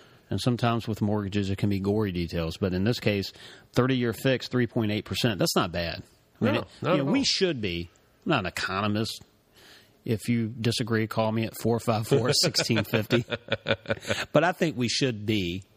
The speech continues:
Speaker 1: probably six to seven percent. I think if you look at, you know, what does that mean, should be? Looking at the, the, the people earning money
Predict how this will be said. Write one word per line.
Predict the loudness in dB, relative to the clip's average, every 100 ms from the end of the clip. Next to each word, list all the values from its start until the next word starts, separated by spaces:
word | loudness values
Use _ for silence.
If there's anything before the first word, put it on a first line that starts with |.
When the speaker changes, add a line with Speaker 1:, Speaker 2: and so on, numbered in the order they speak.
| -4
Speaker 1:
probably | -2 0 0 -2 -2 -2 -4 -8 _
six | 0 0 2 0
to | 0
seven | 0 -4 -4
percent. | -4 -4 -6 -14 _ _ -2
I | 0
think | 0 -2
if | -2 0
you |
look | 0 0 0
at, | -4 -8 -20 -20 -20 -20 -20 -20 -20 -20 _ -6
you | -6 -10 _ _ _ -6 -6 -10 _
know, | -2 0
what | 0
does | 0
that | -2
mean, | -2 0
should | 0 0 -2
be? | -6 -6 _ -20 _ 0
Looking | 2 2 0
at | -2
the, | -2 -4 -6
the, | -6 -6
the | -6 -8 -8 -10 _ _ _
people | 0 2 0 0
earning | 0 2 0 0
money | 0 0 0 -2